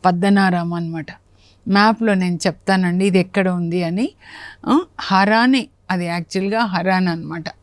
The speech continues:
అబ్రహాము అక్కడి నుంచే వస్తాడు. తర్వాత రిబేకా అక్కడి నుంచే వస్తుంది, అబ్రహాం వచ్చిన అరవై సంవత్సరాలకి. ఇప్పుడు,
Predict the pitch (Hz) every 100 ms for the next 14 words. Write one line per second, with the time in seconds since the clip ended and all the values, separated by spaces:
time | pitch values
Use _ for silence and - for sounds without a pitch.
0 | - 175 165 196 208 220 240 240 190 175
1 | 196 190 196 196 220 208 226 214 180 -
2 | 175 170 190 226 - - - _ 196 185
3 | 190 208 208 208 175 160 170 185 190 202
4 | 214 208 202 220 214 208 196 196 180 -
5 | 175 175 185 180 165 190 190 180 170 180
6 | - 185 180 180 151 165 - 160 170 220
7 | 311 - - - - - - - 233 -
8 | 277 247 208 247